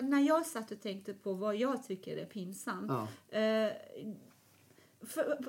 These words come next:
Speaker 1: för folk som kommer från Iran, de är ofta, det är vanligt att man är oblyg.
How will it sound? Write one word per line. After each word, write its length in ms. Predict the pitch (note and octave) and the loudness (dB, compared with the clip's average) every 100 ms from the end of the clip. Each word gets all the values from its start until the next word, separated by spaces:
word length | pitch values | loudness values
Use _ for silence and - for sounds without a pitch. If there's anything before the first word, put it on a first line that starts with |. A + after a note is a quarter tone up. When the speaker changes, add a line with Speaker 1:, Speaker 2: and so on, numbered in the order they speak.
| - | -8
Speaker 1:
för 80 | B3+ | -10
folk 240 | - F4+ F4+ | 0 2 2
som 140 | D4+ | 0
kommer 260 | D#4 E4 E4 | 2 4 2
från 280 | A#3 G3+ | -2 -4
Iran, 320 | G3 F#3 G3 G#3 | -2 -2 0 2
de 140 | A#3 | 2
är 180 | B3+ A#3+ | 2 0
ofta, 300 | A#3 - G#3 | -6 -8 -2
det 180 | A#3 B3+ | 0 2
är 40 | |
vanligt 440 | A#3+ C4 G3+ A#3+ | 2 2 4 2
att 160 | A3 - | 0 -4
man 200 | F#3+ F#3+ | -4 -4
är 80 | F#3+ | -4
oblyg. 520 | F#3+ E3+ - - | -4 -4 -6 -8